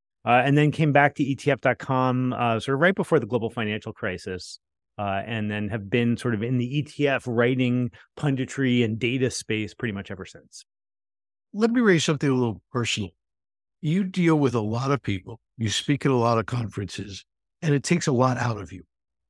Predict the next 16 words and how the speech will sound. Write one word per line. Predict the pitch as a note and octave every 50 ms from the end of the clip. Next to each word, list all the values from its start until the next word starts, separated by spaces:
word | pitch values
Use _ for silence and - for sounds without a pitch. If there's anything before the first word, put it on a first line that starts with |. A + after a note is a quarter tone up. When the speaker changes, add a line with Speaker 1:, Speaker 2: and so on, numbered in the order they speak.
| _ -
Speaker 2:
uh, | A#2+ A2 A2 G#2+
because | G2 G2 A#2 G#2+ - A#2+ A2 - -
you | - C3+ B2+ B2+
have | B2 A#2+
a | A2+
condition | - - B2 A#2 C3+ C3+ - - C3 A#2
that | A#2 A2+
you | A#2+ B2 A#2+
call | - - A2+ G#2+ G2
neurospicy, | A2+ B2 B2 B2 B2+ A#2+ A2+ A2 - - - - A#2+ A#2 A2+ G2 - - - F2+ F2+ _ _ _ - - _ -
which | - G2+ F#2
is | - A2+ G#2 F#2+
an | G#2 A2+
Speaker 1:
<laughs> | -
Speaker 2:
interesting | C#3 C3 A#2+ - - C#3 A#2+ - - A#2+ A2+ _ _ _ _
phrase. | A#2+ A#2+ A#2 A2 G2+ F#2+ F2 - -